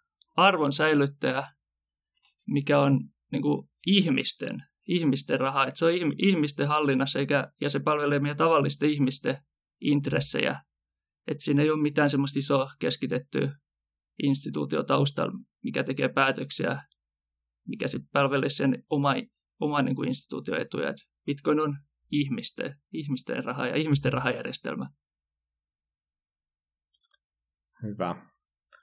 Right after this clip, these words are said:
Speaker 2: Olet tosiaan töissä Nordcryptolla. Kertoisitko kuuntelijoille, mistä on kyse? Eli milloin Nordcrypto on aloittanut toimintaansa ja onko se joku hassu, hassun hauska tarina, että kaveriporukka on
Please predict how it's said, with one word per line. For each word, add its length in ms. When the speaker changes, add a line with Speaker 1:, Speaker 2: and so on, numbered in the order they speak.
Speaker 2:
Olet 220
tosiaan 360
töissä 300
Nordcryptolla. 960
Kertoisitko 480
kuuntelijoille, 500
mistä 340
on 220
kyse? 420
Eli 320
milloin 300
Nordcrypto 560
on 60
aloittanut 420
toimintaansa 720
ja 280
onko 120
se 140
joku 200
hassu, 520
hassun 300
hauska 260
tarina, 440
että 260
kaveriporukka 680
on 220